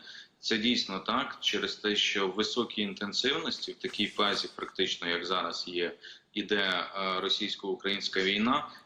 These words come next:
завжди воно дійсно тривати не може і може зменшуватись інтенсивність.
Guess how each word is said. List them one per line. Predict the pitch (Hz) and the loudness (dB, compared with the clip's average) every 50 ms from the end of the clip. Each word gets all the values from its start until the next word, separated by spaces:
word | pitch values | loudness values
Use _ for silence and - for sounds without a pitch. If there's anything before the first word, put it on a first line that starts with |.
| _ _ | _ _
завжди | - 113 120 127 120 123 - | 0 2 4 4 2 2 0
воно | 117 110 113 113 110 | 0 0 0 0 -2
дійсно | 104 113 123 120 - - 95 92 | -2 -2 -2 -2 -2 -6 -8 -10
тривати | - - 95 95 98 98 92 98 95 | -8 -4 -2 0 2 2 0 0 -4
не | 95 95 | -4 -4
може | 98 107 113 123 123 110 104 - | -2 0 2 2 2 2 0 -2
і | 107 104 | -2 -2
може | 104 107 107 107 - | 0 2 2 2 0
зменшуватись | 104 101 104 107 104 104 - - 104 101 98 - 95 - - | 0 0 0 0 2 2 0 2 0 -2 -2 -2 -6 -6 -6
інтенсивність. | 101 95 98 107 104 98 - - 107 90 82 82 76 - - - - | -6 -4 -2 -2 -2 0 2 2 2 2 0 -4 -6 -10 -10 -12 -12